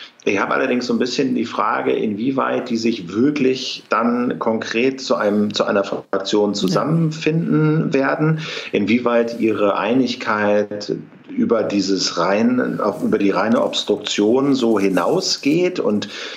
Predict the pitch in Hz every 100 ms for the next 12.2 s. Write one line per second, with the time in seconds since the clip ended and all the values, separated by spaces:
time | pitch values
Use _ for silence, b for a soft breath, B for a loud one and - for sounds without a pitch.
0 | B - 139 123 113 107 104 101 101 110
1 | - - 107 254 107 98 95 95 113 233
2 | 107 101 98 - - 98 95 117 104 104
3 | 92 - 98 101 101 - 95 95 95 95
4 | 95 101 101 104 - 110 131 - 110 110
5 | 107 - 107 107 104 104 95 117 131 -
6 | 123 - 98 98 98 B B B B B
7 | - 113 107 104 98 101 107 98 98 117
8 | 135 107 98 101 98 104 101 98 98 101
9 | 95 98 98 110 117 110 104 98 95 92
10 | 98 98 - 104 110 113 113 107 113 -
11 | - 92 120 127 120 113 113 110 107 -
12 | -